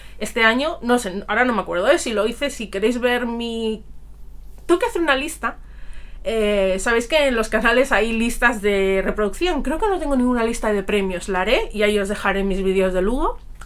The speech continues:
¿Qué estaba haciendo? <laughs> Eso, el Hugo, Women's Prize, Hugo, reto estacional y un montón de lecturas conjuntas. Así que ahora os cuento todos mis planes.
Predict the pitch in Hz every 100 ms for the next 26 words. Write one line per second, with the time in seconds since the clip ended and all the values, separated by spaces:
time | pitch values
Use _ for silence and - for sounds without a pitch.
0 | - - - - - - - - - -
1 | - - - - - - 262 226 208 214
2 | 208 208 - - - - - - - -
3 | 262 - 180 - - - 240 247 254 196
4 | 196 - - - 220 269 240 - 190 180
5 | 180 - 294 277 196 196 165 - - 254
6 | 262 - 330 - 233 226 226 185 156 -
7 | - - - - - - - - - 285
8 | 269 247 247 359 359 269 226 220 202 190
9 | 175 165 - - - - - 226 - 202
10 | 233 - 226 190 185 202 208 233 - 294
11 | 330 523 605 -